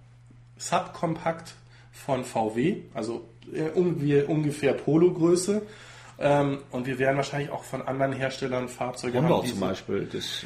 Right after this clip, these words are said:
Speaker 2: ist
Speaker 1: Da kommt gleich noch.
Speaker 2: Entschuldigung.
Speaker 1: Genau. Ja, nein, ist, ist ja
Speaker 2: Entschuldigung.
Speaker 1: genau richtig. Darauf wollte ich dann nämlich kommen,
Speaker 2: Okay.
Speaker 1: weil das ist ja genau dieses Thema, wir kommen von der Tesla, ähm,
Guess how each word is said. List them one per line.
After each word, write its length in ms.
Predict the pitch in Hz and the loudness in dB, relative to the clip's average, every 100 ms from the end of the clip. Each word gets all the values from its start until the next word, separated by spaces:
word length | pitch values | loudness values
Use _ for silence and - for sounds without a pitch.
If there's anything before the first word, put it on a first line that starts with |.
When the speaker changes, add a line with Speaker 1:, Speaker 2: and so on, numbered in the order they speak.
| - | -12
Speaker 2:
ist 380 | - - - - | -10 -8 -4 -4
Speaker 1:
Da 80 | |
kommt 300 | 131 - 233 | -2 0 0
gleich 320 | - 131 123 127 | 0 0 -2 -6
noch. 80 | |
Speaker 2:
Entschuldigung. 480 | 110 - 170 165 - | 0 8 10 10 8
Speaker 1:
Genau. 40 | 139 | 8
Ja, 140 | 202 | 10
nein, 140 | 269 | 10
ist, 60 | 302 | 8
ist 160 | 196 233 | 8 10
ja 40 | 220 | 10
Speaker 2:
Entschuldigung. 300 | 233 226 220 | 10 10 12
Speaker 1:
genau 180 | 220 247 | 12 12
richtig. 220 | 269 214 | 10 6
Darauf 300 | 208 208 214 | 6 10 10
wollte 180 | 214 208 | 8 6
ich 220 | 220 - | 4 4
dann 120 | 190 | 4
nämlich 220 | 170 170 170 | 6 4 4
kommen, 120 | 160 | 6
Speaker 2:
Okay. 100 | 160 | 6
Speaker 1:
weil 60 | |
das 160 | 175 202 | 6 4
ist 100 | 208 | 2
ja 80 | 190 | 2
genau 300 | 175 170 196 | 6 6 6
dieses 260 | 185 185 | 4 -2
Thema, 320 | - 190 185 165 | 0 2 2 2
wir 100 | 165 | 0
kommen 200 | 180 170 | 0 2
von 140 | 165 | 0
der 100 | 151 | 2
Tesla, 720 | 180 180 190 185 180 185 180 | 0 0 -2 -2 -2 -2 -2
ähm, 640 | 175 180 - - - - | -4 -6 -10 -10 -10 -10